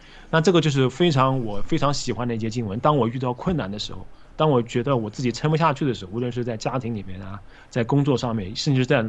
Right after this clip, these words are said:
这个农场的一些，一些事情上面的时候，我就会以这个经文来勉励自己，他的恩典够我用。那我所接触的一切，我所面临的一切，上帝都知道。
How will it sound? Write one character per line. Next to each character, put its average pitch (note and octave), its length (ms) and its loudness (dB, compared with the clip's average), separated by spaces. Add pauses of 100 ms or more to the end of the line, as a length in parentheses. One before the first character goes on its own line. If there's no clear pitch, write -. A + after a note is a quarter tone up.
这 - 120 -10
个 G#2+ 120 -6
农 G2+ 200 -4
场 G#2 180 -6
的 F2+ 100 -8
一 G2 60 -8
些， G#2 160 -8
一 - 20 -8
些 A2+ 160 -8
事 A#2 140 -8
情 A2+ 120 -8
上 G#2+ 140 -6
面 G#2 40 -8
的 G2 60 -10
时 G#2 120 -14
候， G#2 80 -14 (240)
我 A#2+ 100 4
就 C#3+ 140 8
会 C#3 180 6
以 G2+ 140 0
这 C3 80 -2
个 A2+ 160 0
经 A#2+ 240 -4
文 A2+ 140 0
来 A2+ 100 0
勉 G2 160 -2
励 A2 100 -2
自 G2+ 180 -6
己， F#2 200 -10 (380)
他 E3+ 120 6
的 C3+ 180 4
恩 D#3 120 4
典 G#2+ 160 2
够 B2 100 -2
我 F#2 120 -6
用。 G2+ 140 -12 (420)
那 D3+ 160 2
我 C3 240 2
所 A2+ 200 0
接 D3+ 240 2
触 D3 120 -2
的 A#2+ 80 0
一 B2 80 -2
切， B2 160 -2
我 A2+ 140 -2
所 G#2+ 220 -6
面 B2+ 220 2
临 G#2 60 -4
的 A#2+ 80 -2
一 C#3 60 -2
切， C3 180 -6
上 D3 220 2
帝 C3 80 0
都 D3+ 140 -2
知 D#3 160 -6
道。 C#3 160 -6